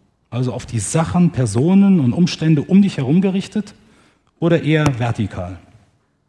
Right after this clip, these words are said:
nach oben gerichtet? Ist dein Motto eher, „Ich, ich diene doch mehr, also verdiene ich doch auch mehr“, oder „Ich bin gehorsam mehr,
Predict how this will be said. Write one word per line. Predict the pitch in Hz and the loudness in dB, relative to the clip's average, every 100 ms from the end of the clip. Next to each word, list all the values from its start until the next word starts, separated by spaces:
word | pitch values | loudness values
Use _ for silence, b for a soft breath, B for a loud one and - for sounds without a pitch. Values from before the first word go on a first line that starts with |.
| _ _ _ _ _ _ - | _ _ _ _ _ _ -12
nach | 110 | -8
oben | 117 104 | -2 -2
gerichtet? | 87 90 - 90 | -4 -10 -14 -16
Ist | 104 - | -12 -4
dein | 151 | 4
Motto | 160 196 208 | 4 4 2
eher, | 156 196 208 - B B B - | 2 4 4 2 B B B -10
„Ich, | 151 - - - - | -10 -10 -14 -18 -14
ich | - - - | -10 -10 -10
diene | - 180 226 | 2 6 6
doch | 202 185 117 | 4 -4 0
mehr, | 165 202 165 | 0 2 0
also | 151 143 | -4 -4
verdiene | 123 120 104 160 | -4 -4 -4 -4
ich | 170 - | -4 -8
doch | 170 - | -10 -8
auch | 175 - | -8 -2
mehr“, | 151 175 131 | 0 0 -2
oder | 123 110 113 B B | -4 -4 -6 B B
„Ich | 151 - | -6 -4
bin | 139 131 | 2 2
gehorsam | 110 98 139 165 175 175 170 | 2 -4 -4 -2 0 2 2
mehr, | 156 165 180 | 2 2 0